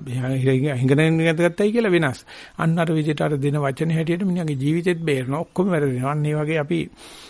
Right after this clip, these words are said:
අ, දෙයක් දිහා ආරූඪ කරන නම් සංඥා ටිකෙන් තමයි මුළු කතාවම ගෙතෙන්නේ. අපි මේ මවාගත්ත ලෝකේ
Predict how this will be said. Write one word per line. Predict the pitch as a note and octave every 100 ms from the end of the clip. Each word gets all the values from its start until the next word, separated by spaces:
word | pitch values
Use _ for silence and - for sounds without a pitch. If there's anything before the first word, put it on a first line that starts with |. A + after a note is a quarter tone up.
| - -
අ, | C#3 A#2+
දෙයක් | B2+ C#3+ C#3+ -
දිහා | F3 E3 F3+ -
ආරූඪ | C#3 F3 G#3 F#3+
කරන | F3+ F3 D3
නම් | C3+ C3+ F3+
සංඥා | F#3 F#3+ F#3 F3+
ටිකෙන් | F3 E3+ D#3
තමයි | D#3 E3
මුළු | E3 D#3 E3+ - -
කතාවම | D3 - D#3+ F#3 F#3
ගෙතෙන්නේ. | B2+ - D#2 - _ - _ _ _ -
අපි | C3
මේ | C3+ C3
මවාගත්ත | B2 A#2 B2+ C#3 C#3 C#3
ලෝකේ | A#2+ C3+ D3 G#3+